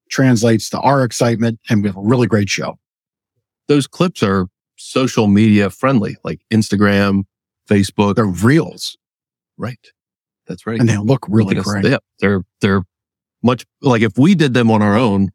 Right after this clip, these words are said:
Speaker 2: we couldn't do 'em, right? We have a fantastic graphic designer behind the scenes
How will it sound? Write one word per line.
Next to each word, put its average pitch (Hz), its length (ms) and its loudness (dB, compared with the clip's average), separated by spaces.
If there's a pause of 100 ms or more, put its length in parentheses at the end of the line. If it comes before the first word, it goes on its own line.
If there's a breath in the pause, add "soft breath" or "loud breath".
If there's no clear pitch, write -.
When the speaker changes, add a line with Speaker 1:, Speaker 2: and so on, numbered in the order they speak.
Speaker 2:
we 117 80 2
couldn't 95 220 -2
do 76 140 -6
'em, 101 220 -4
right? 107 220 0 (180)
We 107 120 2
have 98 280 0 (340)
a 92 280 0 (260)
fantastic 139 800 -2
graphic 104 360 -2
designer 95 380 -2
behind 95 320 -2
the 92 60 0
scenes 95 360 -2